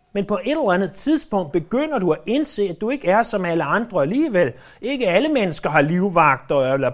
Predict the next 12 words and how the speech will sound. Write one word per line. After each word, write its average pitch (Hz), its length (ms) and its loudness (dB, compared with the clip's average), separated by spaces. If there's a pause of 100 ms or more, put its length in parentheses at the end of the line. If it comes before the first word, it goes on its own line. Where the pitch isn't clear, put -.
bor 180 260 -2
på 165 80 -6
enorme 156 360 -2
slotte 151 480 -2
eller 127 180 -4
kommer 143 320 -6
i 143 80 -4
billedbladet 143 680 -4
i 131 60 -12
tide 151 400 -4
og 151 60 -2
utide. 139 480 -10